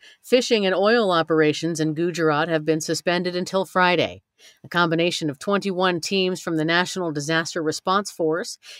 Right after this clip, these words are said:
and thirteen teams from the State Disaster Response Force are working to complete disaster operations before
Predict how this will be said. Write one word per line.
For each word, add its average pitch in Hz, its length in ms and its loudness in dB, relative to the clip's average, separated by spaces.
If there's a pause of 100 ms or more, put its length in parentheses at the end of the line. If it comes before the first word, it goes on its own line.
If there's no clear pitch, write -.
and 233 160 -2
thirteen 233 480 4
teams 185 400 -4
from 202 160 -6
the 196 80 -6
State - 360 -2
Disaster 156 480 -2
Response 156 420 -2
Force 165 440 -4 (360)
are 226 120 4
working 202 320 2
to 196 120 -2
complete 226 440 0
disaster 170 520 0
operations 147 600 -2
before 170 500 -4